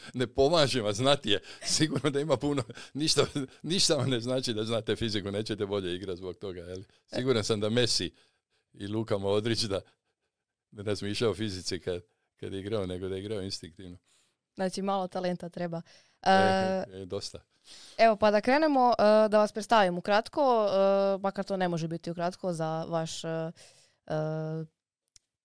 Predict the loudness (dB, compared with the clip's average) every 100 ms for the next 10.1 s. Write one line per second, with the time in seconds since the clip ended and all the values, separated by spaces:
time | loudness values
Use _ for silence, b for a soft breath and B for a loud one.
0 | _ 4 6 6 4 4 4 2 -6 -6
1 | -4 -2 -2 0 2 2 2 2 2 4
2 | 4 4 4 2 2 _ -4 -2 -2 -6
3 | -2 -2 -2 -4 -2 0 0 -2 -4 -4
4 | -4 -6 -6 -6 -6 -6 -6 -6 -4 -4
5 | -4 -6 B B B 2 4 4 2 -2
6 | 0 0 0 -2 -6 -4 -4 0 0 2
7 | 0 -2 -2 -4 -4 -2 -2 0 -2 -2
8 | -2 2 2 0 -2 -4 -4 -4 -4 -4
9 | -6 -8 -8 -4 -2 -2 -2 -2 -2 -4